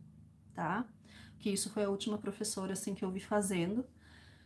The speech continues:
é, numa convenção de pintura decorativa, lá no Rio de Janeiro. Então, assim, tem inúmeras maneiras de fazer. Qual que é a chave dessa técnica? É a água, tá? Então, se o pincel tiver muito seco, vocês não vão ter o degradê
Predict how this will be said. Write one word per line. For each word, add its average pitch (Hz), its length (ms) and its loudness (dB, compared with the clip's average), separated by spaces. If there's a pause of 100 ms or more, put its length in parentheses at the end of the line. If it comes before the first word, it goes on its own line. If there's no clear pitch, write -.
(280)
é, 196 320 2
numa 196 180 4
convenção 214 500 6
de 202 80 0
pintura 208 300 2
decorativa, 208 640 2
lá 175 120 0
no 202 80 4
Rio 208 140 4
de 190 60 0
Janeiro. 208 340 4 (800)
Então, 302 360 12
assim, 220 420 6 (240)
tem 277 220 10
inúmeras 262 360 10
maneiras 254 380 8
de 254 80 4
fazer. 254 420 2 (600)
Qual 320 200 12
que - 120 2
é 370 40 10
a 349 140 10
chave 262 500 12
dessa 185 300 4
técnica? 160 720 0
É 208 140 6
a 330 100 8
água, 208 400 6 (300)
tá? 185 360 2
Então, 226 240 4
se - 120 4
o - 20 -4
pincel 311 320 8
tiver 202 240 4
muito 180 280 4
seco, 226 480 4
vocês 202 280 4
não 233 200 8
vão 262 180 6
ter 220 180 2
o 185 60 0
degradê 175 600 0